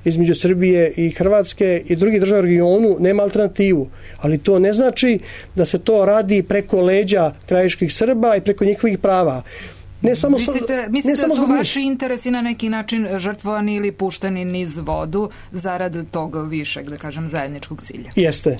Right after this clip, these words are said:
Speaker 1: jeste. Upravo, m, m, to, nažalost, nije samo utisak, to je sada već i činjenica, jer ako, e, dve godine, e, predsjednik i premijer ne smatraju za potrebno da prime našu delegaciju, e, e, mi smo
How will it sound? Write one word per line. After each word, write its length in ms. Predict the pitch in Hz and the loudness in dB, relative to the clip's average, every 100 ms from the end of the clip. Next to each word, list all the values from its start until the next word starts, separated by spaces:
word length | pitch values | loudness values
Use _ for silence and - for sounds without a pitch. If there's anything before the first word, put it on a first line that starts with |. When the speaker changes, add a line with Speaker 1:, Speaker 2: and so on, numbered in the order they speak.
| - | -4
Speaker 1:
jeste. 260 | 165 165 196 | 0 2 2
Upravo, 320 | 196 196 185 | 2 2 2
m, 420 | 170 185 196 175 170 | 0 -2 -4 -4 -6
m, 220 | 190 180 170 | -2 -2 0
to, 220 | - 180 | 2 4
nažalost, 680 | 170 165 170 175 175 156 | 4 4 2 4 2 2
nije 140 | 185 175 | 2 2
samo 200 | 185 170 | 2 2
utisak, 560 | 220 226 - 190 - - - - - | 2 0 0 0 -2 -12 -20 -18 -2
to 140 | 180 | 2
je 80 | 175 | 4
sada 260 | - 175 170 | 4 2 4
već 220 | 165 - | 2 2
i 60 | 147 | 2
činjenica, 540 | 196 220 214 - 190 | 4 4 4 2 2
jer 180 | 175 175 | 4 2
ako, 320 | 165 180 160 | 4 4 2
e, 480 | - - - - 175 170 165 170 160 | 0 -16 -20 -2 4 4 4 0 2
dve 240 | 170 196 | 2 4
godine, 360 | 175 196 190 180 | 4 4 4 4
e, 400 | 170 160 165 156 - | 4 4 4 2 2
predsjednik 540 | 180 180 196 175 160 | 2 2 2 2 2
i 60 | 151 | 2
premijer 480 | 175 185 185 165 156 - - | 2 4 4 2 -2 -12 -4
ne 100 | - | 0
smatraju 400 | 151 175 180 185 | 2 2 4 2
za 140 | 160 170 | 2 0
potrebno 600 | 196 196 185 165 160 156 | 2 2 2 4 4 0
da 160 | 165 165 | 0 0
prime 320 | 151 254 220 | 2 2 4
našu 280 | 180 170 170 | 4 2 2
delegaciju, 920 | 160 156 170 190 196 240 240 226 180 - | 2 2 2 0 2 4 6 4 2 2
e, 40 | 175 | 4
e, 240 | 165 156 165 - 170 165 160 156 180 | 4 2 -2 2 4 6 4 2 -2
mi 180 | 180 190 | 0 0
smo 320 | 175 190 175 | 2 2 0